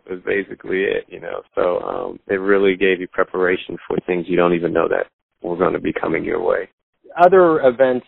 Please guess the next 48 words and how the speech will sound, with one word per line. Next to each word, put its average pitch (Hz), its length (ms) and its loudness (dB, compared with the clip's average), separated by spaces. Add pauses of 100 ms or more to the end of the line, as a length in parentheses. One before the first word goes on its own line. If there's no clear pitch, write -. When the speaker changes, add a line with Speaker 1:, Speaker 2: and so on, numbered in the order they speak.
Speaker 2:
that 113 100 -2
happened 110 360 -4
early 104 240 2
on 98 240 -4
for 104 60 -10
you 98 140 -4
that 92 120 -4
had 101 140 0
to 98 80 0
be 92 200 -4
formative 95 360 2
was 87 120 -6 (120)
playing 95 220 2
in 90 160 -2
Jordan 98 300 4
and 85 120 -4
Pakistan 92 580 0
and 85 100 0
India. 95 300 4
And 87 140 0
in 92 60 0
this 110 200 2
modern 107 340 8
day 95 240 4
and 90 260 -6
era, 101 240 8
when 92 140 2
you 90 160 -8
hear 107 160 8
those 92 320 2
countries, 98 480 2 (380)
you 107 180 6
think 110 200 6
completely 104 460 4
different 90 400 2
things. 101 300 8
But 92 120 0
back 98 260 8
in 92 80 -2
the 87 140 6
eighties, 98 440 8 (320)
Speaker 1:
Mm-hmm. 85 360 -20
Speaker 2:
that 131 160 8 (120)
still 160 220 8
had 127 280 4
to 107 60 -4
be 120 200 0
a 98 100 0